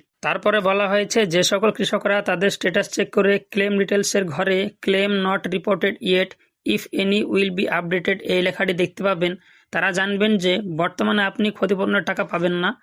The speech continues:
তবে পরবর্তীতে স্ট্যাটাসে নতুন আপডেট এলে আপনারা টাকা পেতে পারেন। তারপরে বলা হয়েছে যে সকল কৃষকদের স্ট্যাটাসের ঘরে "claim under assessment" এই লেখাটি থাকবে, তাদেরকে বুঝতে হবে যে তাদের ফসলের ক্ষতিপূরণের টাকা ইতিমধ্যে বরাদ্দ করা হয়ে গেছে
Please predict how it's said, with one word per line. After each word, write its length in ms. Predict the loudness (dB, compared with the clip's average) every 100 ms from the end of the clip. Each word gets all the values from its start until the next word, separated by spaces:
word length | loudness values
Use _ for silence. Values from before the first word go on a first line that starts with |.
| _ _ _
তবে 140 | -2 0
পরবর্তীতে 560 | 0 0 0 0 0 -2
স্ট্যাটাসে 480 | 0 -2 0 0 0
নতুন 280 | 0 -2 -2
আপডেট 260 | -2 -4 -2
এলে 200 | 0 0 -2 -8
আপনারা 280 | -6 -2 -2
টাকা 220 | 0 -2
পেতে 220 | -2 -4
পারেন। 220 | -2 -4 -6 -12 _ _ _ _
তারপরে 240 | -4 0 2
বলা 180 | 2 2
হয়েছে 280 | 0 2 0
যে 140 | 2 0
সকল 240 | 0 -2 -2
কৃষকদের 400 | 0 0 2 0
স্ট্যাটাসের 420 | 0 0 0 2
ঘরে 260 | 2 2 0 -4 _ _
"claim 240 | 0 2 2
under 320 | 0 0 0 -2
assessment" 560 | -2 -2 -2 0 0 -2 _ -4
এই 140 | 0
লেখাটি 340 | 0 0 -2
থাকবে, 340 | -2 -4 0 -2 -2 _ _ -4
তাদেরকে 320 | -2 0 0
বুঝতে 320 | 0 0 2
হবে 200 | 2 2 2
যে 140 | 2 0 _ _ -4
তাদের 220 | -2 0
ফসলের 400 | -2 0 0 0
ক্ষতিপূরণের 500 | -2 -2 2 0 0
টাকা 200 | -2 -2 -2
ইতিমধ্যে 520 | -2 0 0 0 0 0
বরাদ্দ 320 | 0 0 0
করা 200 | 0 -2
হয়ে 200 | 0 0
গেছে 240 | 2 0